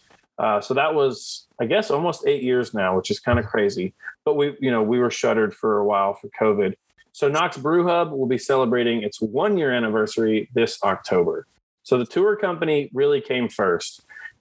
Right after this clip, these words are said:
And I had no intention of starting a craft beer bar.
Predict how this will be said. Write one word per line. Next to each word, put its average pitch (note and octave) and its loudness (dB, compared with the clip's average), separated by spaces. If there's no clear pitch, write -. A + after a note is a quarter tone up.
And B2 0
I C#3 2
had E3+ 0
no C#3+ 2
intention B2+ 0
of A#2 0
starting A2+ 0
a G2+ -6
craft G#2 0
beer G#2+ 4
bar. F#2 0